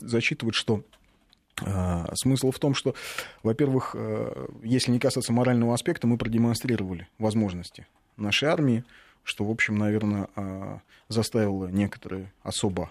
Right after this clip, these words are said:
оголтелые, э, личности где-то на Востоке или на Западе слегка охолонуть в отношении России. Это, безусловно, так.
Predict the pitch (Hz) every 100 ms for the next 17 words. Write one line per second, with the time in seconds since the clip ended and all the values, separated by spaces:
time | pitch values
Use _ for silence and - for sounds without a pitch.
0 | - 98 98 98 - 98 87 82 82 _
1 | _ _ _ - 95 92 123 - 120 -
2 | 87 85 90 - - _ _ _ _ _
3 | _ _ _ _ _ 95 78 - 135 143
4 | 98 95 92 139 113 95 107 - 135 127
5 | 139 139 113 - - - 95 95 95 92
6 | 80 82 92 - - - _ _ - _
7 | _ _ 117 - 151 139 131 120 113 110
8 | 120 135 147 120 123 143 101 - -